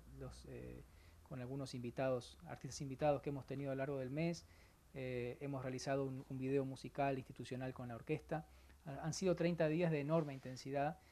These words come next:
y que marcan un, un perfil, eh, muy activo y muy vigoroso de la orquesta en este aniversario. Eh, venimos de un, yo diría que ya unos, unos años de,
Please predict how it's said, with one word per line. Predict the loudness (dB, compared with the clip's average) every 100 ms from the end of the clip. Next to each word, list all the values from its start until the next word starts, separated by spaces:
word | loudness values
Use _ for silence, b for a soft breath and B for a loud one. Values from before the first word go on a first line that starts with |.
| B -10
y | -8
que | -4 0
marcan | 2 2 2 0
un, | -2 -6 -8
un | -8 -4
perfil, | -2 -2 -2 -4 -4 -8 -18 -10
eh, | -8 -6 -8 -12 -10
muy | -4 4 6
activo | 6 2 2 4 2
y |
muy | 0 -4 -6 -6
vigoroso | -4 0 0 0 -4
de | -6
la |
orquesta | -6 -10 -8 -10
en |
este | -8 -8
aniversario. | -8 -8 -4 0 0 -2 B B B B _
Eh, | -6 -4 -4 -6 -10 -18 -20 -20 -20 _ 0
venimos | 2 6 6 6
de | 6
un, | 2 0 -4 -6 -10 -12 -18 _ -20 _ _ -20 _ -20
yo | -4 -2
diría | 0
que | 0
ya | -2
unos, | -2 -4 -2
unos | -2 10
años | 10 10 4
de, | 0